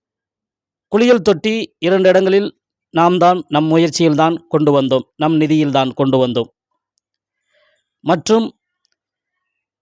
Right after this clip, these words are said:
சாலை வசதி, அடிப்படை வசதி, எண்ணற்ற நல உதவிகளை அரசு நிதியிலிருந்து பெற்று தேசியாவரம் கிராமத்துக்கு அயராது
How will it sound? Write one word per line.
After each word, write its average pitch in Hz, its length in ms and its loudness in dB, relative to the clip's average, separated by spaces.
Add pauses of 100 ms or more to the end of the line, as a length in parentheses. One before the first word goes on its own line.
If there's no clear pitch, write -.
(100)
சாலை 220 360 4
வசதி, 208 420 2 (760)
அடிப்படை 208 400 0
வசதி, 190 360 2 (680)
எண்ணற்ற 190 400 0
நல 170 200 2 (960)
உதவிகளை 190 560 2 (320)
அரசு 202 420 0
நிதியிலிருந்து 180 640 2 (240)
பெற்று 170 320 -2 (120)
தேசியாவரம் 175 560 0
கிராமத்துக்கு 160 580 -2 (1400)
அயராது 196 500 4